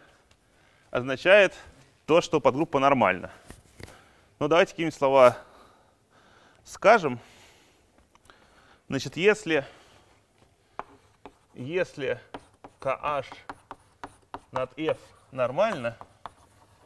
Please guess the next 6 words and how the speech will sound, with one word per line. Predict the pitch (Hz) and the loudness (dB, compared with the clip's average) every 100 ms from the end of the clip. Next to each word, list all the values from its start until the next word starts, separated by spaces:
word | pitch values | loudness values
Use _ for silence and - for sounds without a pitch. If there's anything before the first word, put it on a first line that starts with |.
| _ _ _ _ _ _ _ - - - _ - - _ _ _ - - _ - - | _ _ _ _ _ _ _ -20 -20 -20 _ -20 -20 _ _ _ -20 -20 _ -14 -10
значит, | 120 175 170 131 113 - _ _ _ - _ _ _ _ _ | -6 -2 -2 -2 -10 -12 _ _ _ -20 _ _ _ _ _
G, | 120 123 185 | -12 -4 -2
применённый | 165 131 131 139 135 135 | -2 -6 -10 -10 -10 -10
к | 127 - | -14 -8
А | 131 127 | -6 -4
H, | 123 | -6